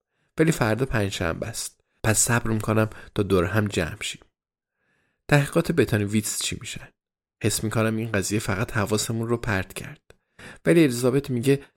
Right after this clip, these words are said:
در واقع حسابی شانس آوردیم، چون ویکتور می‌تونه کمکمون کنه. آلن معمولاً موقع نوشتن به من سر می‌زنه. ولی فعلاً خبری ازش نیست.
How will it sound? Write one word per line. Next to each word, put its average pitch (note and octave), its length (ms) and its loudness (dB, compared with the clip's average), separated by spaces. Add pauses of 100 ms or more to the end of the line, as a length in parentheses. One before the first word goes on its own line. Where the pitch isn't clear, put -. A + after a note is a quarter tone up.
در A#2 160 4
واقع A#2+ 240 0
حسابی B2+ 400 -2
شانس A#2 420 -2
آوردیم، E2 440 -10 (380)
چون A#2 180 2
ویکتور A#2 320 0
می‌تونه A#2+ 300 -2
کمکمون G2 640 -4
کنه. - 280 -18 (920)
آلن G2 380 2 (340)
معمولاً D3 340 4
موقع B2 340 2
نوشتن A2+ 520 0
به G#2+ 100 0
من G2+ 140 0
سر F#2+ 380 0
می‌زنه. C#2 460 -10 (520)
ولی D#3+ 140 4
فعلاً C3+ 300 4
خبری A#2+ 420 0
ازش A2 380 -2
نیست. - 400 -12